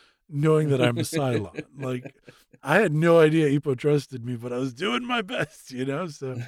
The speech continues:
Speaker 2: <laughs>
Speaker 1: um, I love it. I'll play it anytime with you. I, I really love that game.
Speaker 2: B-, but then I went along the same sort of lines of thought, where the game that actually I spent a lot of time, like, regretting not playing earlier was,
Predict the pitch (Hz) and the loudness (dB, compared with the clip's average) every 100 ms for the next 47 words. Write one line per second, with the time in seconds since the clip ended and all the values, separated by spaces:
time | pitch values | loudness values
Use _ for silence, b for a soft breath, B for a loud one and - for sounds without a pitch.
0 | - - - 127 123 123 123 127 _ _ | -8 -8 -8 -6 -4 -2 -6 -10 _ _
1 | _ 143 143 139 110 98 117 123 - 135 | _ 0 2 2 0 -10 -12 -10 -4 -2
2 | 131 _ - 127 123 110 110 98 98 - | -2 _ -8 -6 -6 -6 -10 -10 -16 -20
3 | - 87 _ _ _ 101 104 104 107 101 | -20 -20 _ _ _ -20 -20 -20 -18 -18
4 | 101 117 147 - 160 160 _ _ _ _ | -20 -20 -20 -20 -20 -20 _ _ _ _
5 | _ _ _ _ _ 127 _ - - 131 | _ _ _ _ _ -20 _ -20 -16 -8
6 | 143 160 147 147 151 - - _ 120 123 | -2 0 2 0 -2 -6 -16 _ -6 -2
7 | 127 123 110 135 123 113 127 110 - 98 | 0 -2 -4 -4 -4 -4 -4 -6 -6 -4
8 | 101 101 104 - 101 101 _ _ _ _ | -4 -6 -10 -10 -10 -10 _ _ _ _
9 | - 110 - _ _ _ _ _ _ 127 | -6 -4 -4 _ _ _ _ _ _ -10
10 | 113 143 147 135 - 123 - 120 107 - | -2 0 2 0 -4 -14 -10 -6 -6 -8
11 | - 117 - 117 104 104 110 107 - 110 | -14 -16 -12 -12 -8 -4 -2 -4 -8 -8
12 | 104 98 - _ _ _ _ - 104 120 | -6 -8 -10 _ _ _ _ -16 -6 -2
13 | 113 110 104 - - 107 - 101 98 95 | -2 -2 -4 -6 -8 -6 -2 -2 -2 -6
14 | 92 - 98 - | -10 -12 -14 -14